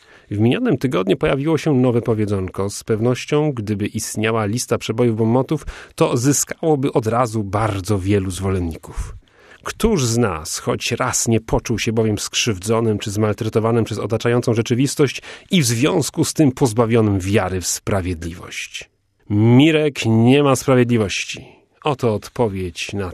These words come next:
takie frustracje. Autor tego powiedzonka ma charakter zbiorowy. To niezidentyfikowani z imienia i nazwiska sędziowie i prokuratorzy, znajomi niejakiego pana Mirka,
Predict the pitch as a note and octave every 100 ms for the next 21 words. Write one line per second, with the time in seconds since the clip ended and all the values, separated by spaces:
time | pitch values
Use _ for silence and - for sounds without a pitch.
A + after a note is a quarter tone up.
0 | - - F2+ F2 - - - F2+ - -
1 | - - _ _ _ _ _ - - -
2 | E3 - C#3 B2+ B2+ B2 D3+ D#3 C#3+ B2
3 | A#2+ A#2 - A#2 G#2+ A2+ C3+ D#3 A2 -
4 | - _ _ - C#3 - A#2+ D3+ D3 D#3
5 | C3+ C3 - B2 B2 C#3 C3+ A2 G2 G#2
6 | A2+ A#2 A2+ A2 A2+ - C3 - B2 A2+
7 | B2 B2+ C3 B2+ C3 - C3 B2+ F#2+ E2+
8 | F#2 A#2+ A#2+ C3 C#3+ B2+ B2 C#3 C3+ C3
9 | C3+ C3+ G#2 F2 -